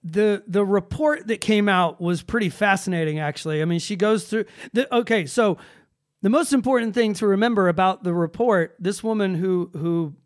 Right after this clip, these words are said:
she listened to all the evidence from both sides,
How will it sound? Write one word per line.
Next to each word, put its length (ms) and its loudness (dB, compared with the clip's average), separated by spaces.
she 200 -4
listened 300 0
to 40 0
all 160 2
the 100 4
evidence 640 0
from 200 2
both 220 2
sides, 520 -2